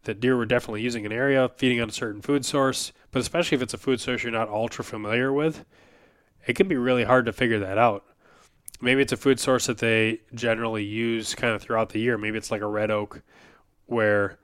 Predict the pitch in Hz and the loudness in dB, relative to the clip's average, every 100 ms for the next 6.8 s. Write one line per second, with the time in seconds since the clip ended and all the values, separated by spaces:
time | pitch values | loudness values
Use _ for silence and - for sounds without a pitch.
0 | _ _ _ _ _ _ _ 117 107 110 | _ _ _ _ _ _ _ -4 -2 2
1 | 110 104 - 120 120 117 110 107 - _ | 2 2 0 2 4 4 0 -4 -20 _
2 | _ _ - 113 120 123 113 107 - 110 | _ _ -16 0 2 4 0 -2 -6 -6
3 | 107 113 123 _ _ _ _ _ _ _ | -6 -10 -12 _ _ _ _ _ _ _
4 | 117 107 110 110 101 107 110 - 107 104 | -2 2 4 4 4 2 2 -4 -8 -4
5 | 110 107 - 104 113 113 110 - - - | -2 -2 -4 -2 0 2 -2 -6 -12 -18
6 | _ _ _ _ _ 110 101 101 | _ _ _ _ _ -2 -2 -2